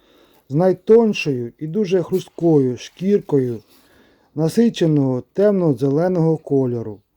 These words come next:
без прожилок. Порожнечі, само собою, немає і не буває. М'якуш соковитий,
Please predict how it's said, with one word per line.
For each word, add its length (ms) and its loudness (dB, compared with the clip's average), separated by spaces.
без 280 4
прожилок. 800 -4
Порожнечі, 960 4
само 360 0
собою, 540 2
немає 640 -2
і 140 2
не 160 6
буває. 600 -2
М'якуш 720 0
соковитий, 920 0